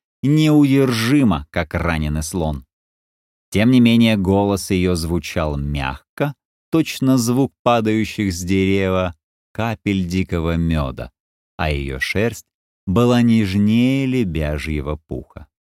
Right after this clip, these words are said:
«О, Акела, и ты, свободный народ», — промурлыкала она.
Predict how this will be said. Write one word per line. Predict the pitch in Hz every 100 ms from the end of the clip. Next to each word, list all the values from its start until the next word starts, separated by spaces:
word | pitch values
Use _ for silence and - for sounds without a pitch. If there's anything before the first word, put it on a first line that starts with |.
| _ _ _ _ _ _ _ _ _ _ -
«О, | 123
Акела, | 127 117 - 78 69 65 65 - _ _ _
и | 85
ты, | 78 - 98 76 _
свободный | - - 76 71 71
народ», — | 69 69 69 69 _ _ _ _ _ -
промурлыкала | 76 71 73 69 69 - 65 65
она. | 67 67